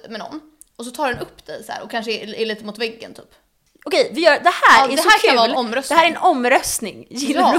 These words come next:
Speaker 2: att bli buren? För jag lovar
Speaker 1: Men inte
Speaker 2: dig.
Speaker 1: buren så här. Alltså inte buren så
Speaker 2: Du
Speaker 1: att
Speaker 2: sa
Speaker 1: man
Speaker 2: ju bär upp.
Speaker 1: Ja, men att du sitter som gränsle och han bär.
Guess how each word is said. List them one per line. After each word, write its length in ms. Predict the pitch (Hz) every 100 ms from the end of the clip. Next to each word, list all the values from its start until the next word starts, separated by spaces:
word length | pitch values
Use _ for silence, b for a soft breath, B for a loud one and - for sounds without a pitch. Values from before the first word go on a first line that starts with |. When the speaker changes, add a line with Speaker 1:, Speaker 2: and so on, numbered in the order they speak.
| 233 254
Speaker 2:
att 60 |
bli 120 | 220 233
buren? 380 | 202 208 208
För 80 | 240
jag 120 | 269
lovar 420 | 269 320 392 254 240
Speaker 1:
Men 60 | 320
inte 120 | 233 208
Speaker 2:
dig. 200 | 220 320
Speaker 1:
buren 220 | 226 226
så 80 | 262
här. 500 | - 539 - - - _ _ _ _ _ _ _
Alltså 180 | 247 -
inte 200 | 330 320
buren 360 | 349 320 254 226
så 80 |
Speaker 2:
Du 40 | 220
Speaker 1:
att 60 | 214
Speaker 2:
sa 100 | 202
Speaker 1:
man 100 | 339
Speaker 2:
ju 280 | 554 554
bär 60 | 202
upp. 280 | - _ _ _ _ _
Speaker 1:
Ja, 100 | -
men 140 | 311 302
att 120 | 285
du 80 | 294
sitter 280 | 302 - 262
som 180 | 254
gränsle 680 | 294 330 220 214 - - 226 220
och 100 | 214
han 180 | 208
bär. 320 | 190 - -